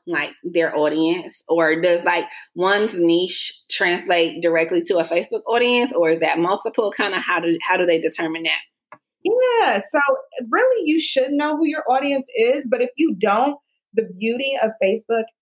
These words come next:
Speaker 2: data is that they will help you find it. There are tools and strategies to go in and say, "Well, I don't know exactly who my audience is, but these are the types of products I offer or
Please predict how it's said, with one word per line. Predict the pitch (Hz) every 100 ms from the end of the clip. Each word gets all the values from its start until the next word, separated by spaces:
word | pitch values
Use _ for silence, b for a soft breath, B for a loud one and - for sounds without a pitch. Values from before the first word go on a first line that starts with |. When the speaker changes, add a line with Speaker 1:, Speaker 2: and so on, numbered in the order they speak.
| _ 185
Speaker 2:
data | 170 202 226 240 214
is | 190 196
that | 180 - -
they | 190 -
will | 202
help | 208 196 185
you | 180 180
find | 180 170 -
it. | - - _ _ _ _ 202
There | 208
are | 202 202 - -
tools | 262 233 196 185 -
and | 196 190 196
strategies | - 202 202 208 196 170 170 -
to | 190
go | 185 180
in | - 190
and | 180
say, | 180 180
"Well, | 175 180 143
I | 233
don't | 269
know | 220
exactly | 185 175 175 285 277
who | 240
my | 214 185
audience | 185 180 180 185
is, | 180
but | 180 175
these | 220 233
are | 208
the | 175 -
types | 196 -
of | - _
products | 196 180 160 -
I | 170 165
offer | 180 - 170
or | 180